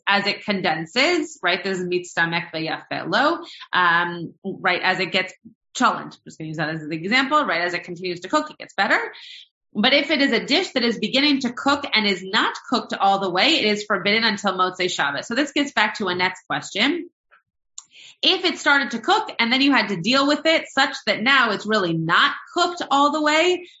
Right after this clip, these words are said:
you can't eat it until Shabbat ends. So you're, it's fine to let it continue to cook throughout Shabbat, right? You can leave it now to do its thing,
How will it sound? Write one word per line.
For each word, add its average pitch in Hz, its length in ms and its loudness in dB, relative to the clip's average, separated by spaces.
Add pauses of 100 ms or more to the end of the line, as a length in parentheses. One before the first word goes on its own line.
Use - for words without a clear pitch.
you 233 140 2
can't 277 360 4
eat 240 140 2
it 208 100 2
until 202 200 2
Shabbat 196 420 2
ends. 143 460 -4 (300)
So 294 240 2
you're, 254 300 2
it's - 260 0
fine 277 400 4
to 254 100 0
let 226 200 2
it 214 120 -2
continue 214 540 -2
to 208 140 0
cook 440 360 0 (220)
throughout 220 920 2 (300)
Shabbat, 277 640 2
right? 208 160 0
You 226 160 0
can 202 280 2
leave 240 260 2
it 196 220 0
now 185 280 4
to 180 140 -8
do 190 240 2
its 175 220 -4
thing, 247 600 0